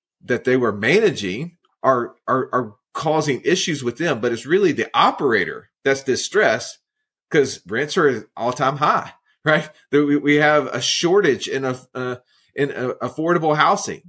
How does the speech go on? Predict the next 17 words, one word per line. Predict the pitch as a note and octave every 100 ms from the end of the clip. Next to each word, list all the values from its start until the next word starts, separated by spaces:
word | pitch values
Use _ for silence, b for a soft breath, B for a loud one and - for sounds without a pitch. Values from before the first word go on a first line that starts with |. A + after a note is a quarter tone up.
| -
You | - D3
have | D3 C#3+ B2
rates | C3+ E3+ -
so | F3 F3+
high | D3+ D#3 D#3+ C#3+ C#3 C#3 _
that | - D3
people | E3 D#3
aren't | D3 D#3+
able | E3 F3
to | F3
buy | C#3+ D3 B3+
homes. | G#3+ B2 A#2+
And | C3+
so | F3+
they | E3 E3
are | E3 B3
moving | G3+ E3 C#3 A#2+